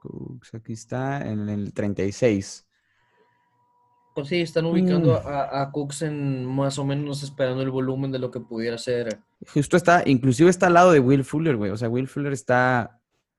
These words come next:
Speaker 1: uno arriba, güey. Es treinta y cinco y él es treinta y seis. Entonces,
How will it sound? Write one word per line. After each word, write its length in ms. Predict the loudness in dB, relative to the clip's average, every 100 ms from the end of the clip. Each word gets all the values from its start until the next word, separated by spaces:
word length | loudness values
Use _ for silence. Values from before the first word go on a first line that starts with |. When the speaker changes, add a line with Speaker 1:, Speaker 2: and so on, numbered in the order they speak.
| 2
Speaker 1:
uno 260 | 6 8
arriba, 300 | 6 6 4
güey. 160 | 4 2
Es 60 | 0
treinta 240 | 0 2
y 80 | 0
cinco 320 | 0 0 2
y 60 | 2
él 140 | 0
es 80 | 0
treinta 260 | -2 0 -2
y 60 |
seis. 280 | -2 -6 -6
Entonces, 560 | -6 -4 -4 -4 -8